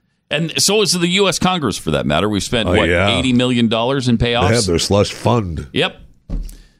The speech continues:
Speaker 1: Uh,
Speaker 2: Be
Speaker 1: so
Speaker 2: interesting to see that list.
Speaker 1: Yeah, it would. Yes, it,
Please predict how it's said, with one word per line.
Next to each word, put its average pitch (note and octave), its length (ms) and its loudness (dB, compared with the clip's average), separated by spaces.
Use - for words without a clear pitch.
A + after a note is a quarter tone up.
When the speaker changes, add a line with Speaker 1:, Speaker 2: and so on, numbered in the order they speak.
Speaker 1:
Uh, F#2 400 0
Speaker 2:
Be C#3 100 -2
Speaker 1:
so A#2 160 2
Speaker 2:
interesting F#2+ 380 0
to E2+ 60 2
see - 200 0
that D#2+ 300 -4
list. - 260 -6
Speaker 1:
Yeah, D#3 160 2
it A#2 80 -4
would. E2 340 0
Yes, F#2 360 0
it, G2+ 120 -2